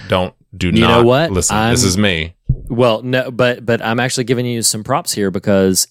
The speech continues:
Speaker 2: in the moment, I can't remember. I, w-, b-, my historical memory is going back to the rune appearing in five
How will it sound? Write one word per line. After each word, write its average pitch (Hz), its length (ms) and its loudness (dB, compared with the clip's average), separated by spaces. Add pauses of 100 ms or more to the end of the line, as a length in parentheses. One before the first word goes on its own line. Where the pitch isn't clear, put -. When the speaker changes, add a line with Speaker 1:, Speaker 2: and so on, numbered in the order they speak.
Speaker 2:
in 131 180 0
the 147 60 -4
moment, 135 460 0 (680)
I 117 120 0
can't 117 260 -6
remember. 90 520 -6
I, 117 200 0 (440)
w-, 113 240 -4 (220)
b-, 120 180 -8
my 117 260 -2
historical 147 540 0
memory 117 280 2
is 107 120 2
going 104 200 2
back 101 200 0
to 101 180 0
the 98 120 2
rune 107 360 4
appearing 101 600 2
in 95 180 -2
five - 480 -4